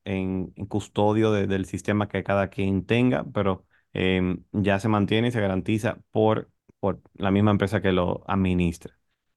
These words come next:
Entonces, sí, eh, la verdad que eso ha sido algo impresionante de que el regulador, eh, la S E C, entre otros, eh, hayan podido aprobar que este producto se, se haya creado así, ya que esos mismos E T F tratan de muchas veces a-, tener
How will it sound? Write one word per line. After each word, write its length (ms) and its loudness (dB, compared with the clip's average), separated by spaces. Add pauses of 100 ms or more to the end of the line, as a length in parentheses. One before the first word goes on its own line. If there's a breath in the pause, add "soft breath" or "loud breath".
Entonces, 720 -2
sí, 340 -2 (240)
eh, 100 -4
la 80 2
verdad 200 0
que 260 -4
eso 240 0
ha 20 -4
sido 480 0
algo 500 -2
impresionante 760 0
de 140 0
que 320 -4
el 180 -2
regulador, 760 2 (580)
eh, 600 -6
la 120 -4
S 140 -4
E 40 -2
C, 260 0
entre 280 2
otros, 520 0 (400)
eh, 200 -6
hayan 280 2
podido 240 4
aprobar 560 2
que 100 -8
este 180 -6
producto 420 -2
se, 280 -2
se 140 -6
haya 180 0
creado 300 0
así, 360 -4 (120)
ya 240 0
que 460 0 (220)
esos 260 -4
mismos 360 4
E 20 -8
T 280 2
F 180 -2
tratan 360 0
de 120 2
muchas 280 0
veces 320 -4
a-, 100 -4
tener 480 -2